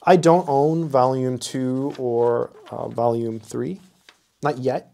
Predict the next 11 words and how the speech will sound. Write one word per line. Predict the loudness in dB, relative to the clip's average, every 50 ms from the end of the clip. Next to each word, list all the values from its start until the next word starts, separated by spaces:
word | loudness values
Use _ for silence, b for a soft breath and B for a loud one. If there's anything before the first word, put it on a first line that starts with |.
| _ _
anyways. | -12 -10 -10 -8 -10 -12 -14 -18 -20 -20 _ _ _ _ -20 -20 _ _ _ _
Oh, | -14 -12
look, | -12 -12
some | -12 -12
trig | -10 -6 -6 -6 -6 -6
functions. | -8 -8 -8 -10 -12 -14 -14 -14 -14 -14 -18 -20 _ _ _ _ _ _ _ _ _ _ _ _ _ _ _ _ _ _ _ _ _ _ _ _ -20 -20 _ _ _ _ _ _ _ _ _ _ _ -20 -8 _
But | 2 2 2 2 0 -6 _ _ _ _ 0
I | 0
do | 0 2 2 4
know | 6 6 6 6 6 6
that | 6 6 6 6 4 2 -4